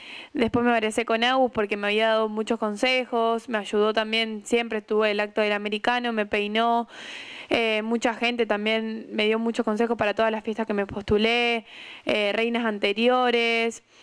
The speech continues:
vestidos que te prestan. Así que bueno, y llegó el momento de hablar, hablé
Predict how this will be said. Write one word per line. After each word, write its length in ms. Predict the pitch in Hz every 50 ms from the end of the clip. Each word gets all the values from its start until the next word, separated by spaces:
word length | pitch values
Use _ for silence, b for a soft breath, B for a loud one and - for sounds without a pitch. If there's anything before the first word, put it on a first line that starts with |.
| B B B
vestidos 580 | 233 214 208 196 - - 247 247 247 240 233
que 120 | - 214 202
te 100 | 208 202
prestan. 960 | 208 - 226 240 247 254 247 226 220 - - 240 233 233 233 233 233 233 226 B B B B B B B B B B B B B
Así 300 | - 269 262 262 320 294
que 80 | 320
bueno, 280 | 330 359 392 359 311 269 240
y 1000 | 240 233 226 220 220 220 214 214 214 214 208 208 208 208 202 202 202 202 196 190 196 208 294 330 247 -
llegó 180 | - 240 240 247
el 60 | 254
momento 300 | 247 247 247 240 240 247
de 80 | 247
hablar, 400 | 240 247 247 262 294 349 392 392
hablé 540 | - - 254 226 220 220 226 240 269 311 359